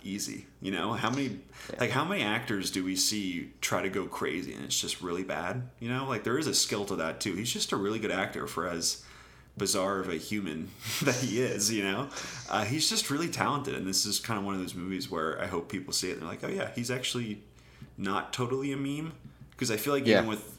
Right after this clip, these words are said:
Speaker 1: like, Mandy and all these other movies where people have seen it for, like, the memery of it all, where they're like, "Wow, Nick Cage is gonna be insane in this movie." Um,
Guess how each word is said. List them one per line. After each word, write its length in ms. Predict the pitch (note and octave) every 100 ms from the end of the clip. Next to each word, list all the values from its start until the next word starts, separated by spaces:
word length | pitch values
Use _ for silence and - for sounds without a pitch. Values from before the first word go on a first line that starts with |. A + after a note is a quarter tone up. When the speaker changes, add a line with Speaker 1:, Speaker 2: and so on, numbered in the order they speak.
| -
Speaker 1:
like, 160 | G2+
Mandy 540 | F#2+ F2+ F2+ F#2+ F#2+ F2+
and 100 | E2
all 100 | D#2+
these 180 | E2+ E2
other 200 | D#2 F2+
movies 460 | F#2 F#2 G2 F#2
where 180 | F2+ D2+
people 400 | - G#2+ F#2+ F#2
have 200 | F#2+ E2
seen 260 | - G#2 F#2+
it 160 | G2
for, 180 | - F#2
like, 260 | E2+ E2 -
the 80 | F2
memery 520 | E2 F#2+ G2+ G#2 G2+
of 80 | G#2+
it 60 |
all, 360 | A2 A2 B2+ - - - - -
where 100 | G#2+
they're 80 | F2+
like, 240 | B1 -
"Wow, 240 | G#2+ F2 -
Nick 180 | G2 -
Cage 280 | G#2+ F#2
is 120 | F#2 -
gonna 140 | F2+
be 120 | C#2
insane 640 | E2 C#2 - A2+ G#2+ A2 G2
in 100 | F2
this 180 | F2 G#2+
movie." 500 | G2+ G2 E2+ E2 - - - - -
Um, 420 | - F#2 D#2+ E2